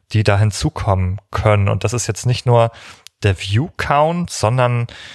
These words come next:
ja auch das ganze Verhalten von Menschen im Außen, also der Community oder auch einfach zufälligen Menschen, die, äh, in meinen Stream kommen. Und die sind meistens freundlich,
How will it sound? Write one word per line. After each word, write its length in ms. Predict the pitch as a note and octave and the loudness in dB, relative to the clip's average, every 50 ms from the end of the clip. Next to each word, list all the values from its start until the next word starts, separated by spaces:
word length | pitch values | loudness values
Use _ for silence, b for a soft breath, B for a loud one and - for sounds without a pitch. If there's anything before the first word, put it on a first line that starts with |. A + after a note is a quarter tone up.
| B B B B B - | B B B B B -2
ja 200 | - A2 A2+ - | 0 0 2 0
auch 60 | A2 | 0
das 200 | - - - - | -2 -4 -4 -2
ganze 340 | - A#2 C3+ C#3 - - - | -2 -2 -2 -2 -4 -6 -6
Verhalten 720 | - - A2 - - A#2+ B2+ D#3+ F#3+ - - - C3 A#2+ | -6 -6 -4 -2 0 2 2 2 0 -2 -4 -4 -4 -4
von 520 | - - - A2 A#2 C3 C#3 C#3+ C#3+ C#3+ - _ | -2 0 2 2 2 2 0 0 -2 -4 -4 _
Menschen 540 | - G#2+ A2 C#3+ F3 - - C3+ C3 B2+ - | 0 0 0 0 0 -2 -2 -2 -4 -4 -4
im 200 | - A2 G#2 - | 0 0 0 2
Außen, 640 | - A#2 C#3 D#3 - - - G2+ G#2+ C3 D#3 D#3 - - | 2 2 2 0 -2 -2 -2 -2 -2 -2 -4 -6 -6 -2
also 520 | - G#2+ G#2 G2 - G#2 G2+ G2+ G2+ G#2+ - - - _ _ - | 0 0 0 2 2 2 2 2 0 -2 -6 -10 -18 _ _ -4
der 100 | G2+ G2 | -4 -2
Community 640 | - - G#2+ G#2 A#2 C#3 D3 C#3 - - - C3 | 2 4 4 6 6 6 4 2 0 -2 -2 0
oder 200 | B2+ A#2 A2 G#2 - | 2 2 2 2 2
auch 80 | - | 2
einfach 280 | A2+ A2 G#2+ - A2 - | 0 -2 -2 -2 -6 -8
zufälligen 560 | - - B2+ - A2+ C3 B2 A#2+ A#2+ A2+ G#2+ | -6 -4 -4 -2 0 0 0 0 0 2 2
Menschen, 380 | G2+ F#2+ A2+ A#2+ - - A#2 G#2+ | 4 4 2 2 2 2 2 2
die, 340 | G2+ G#2 G2+ G2+ G2+ - - _ _ _ _ - | 4 4 2 2 0 -2 -4 _ _ _ _ -4
äh, 260 | - G#2 G2+ G2 F#2 - - | 0 2 2 2 2 0 2
in 140 | - G#2+ G#2+ | 2 4 4
meinen 220 | G2 F2+ F2+ F#2+ | 4 4 4 2
Stream 480 | F#2 - - - A#2 C3+ D3 D3 D3 D3 _ _ _ _ _ _ _ _ | 0 0 0 2 2 2 2 0 -2 -6 _ _ _ _ _ _ _ _
kommen. 420 | - - - A2 B2 C#3+ D#3+ E3 - B B B B B B B B B B B B B _ _ | -4 0 2 2 2 2 -2 -4 -6 B B B B B B B B B B B B B _ _
Und 680 | - G#2+ A2 A#2+ B2 B2+ B2+ B2 - - - - - - _ _ _ _ _ _ _ _ _ _ _ - | 2 4 4 6 4 4 2 0 0 -4 -8 -14 -14 -18 _ _ _ _ _ _ _ _ _ _ _ -6
die 100 | - A2 | -2 -2
sind 440 | G2+ - C3+ E3+ F#3+ - - - - _ _ _ _ _ _ _ - - A#2+ | 0 2 2 0 0 -4 -10 -16 -20 _ _ _ _ _ _ _ -10 -8 -4
meistens 480 | C3 B2 C3+ D3+ - - - C#3+ - - | 0 2 2 2 0 -2 -4 -6 -6 -6
freundlich, 720 | - - A#2 A#2 D3 E3+ - F3+ F#3+ A3 B3 - - | -2 0 2 2 2 2 0 0 0 0 -2 -4 -10